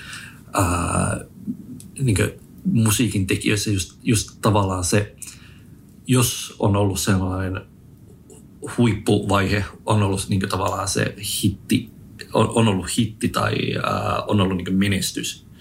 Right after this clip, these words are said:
Sen jälkeen tulee se alamäki, yritetään toisintaa sitä,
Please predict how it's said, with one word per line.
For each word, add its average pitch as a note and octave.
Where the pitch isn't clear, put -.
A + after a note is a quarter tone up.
Sen A#2+
jälkeen G2+
tulee F#2+
se G2
alamäki, F#2+
yritetään G2
toisintaa G2
sitä, -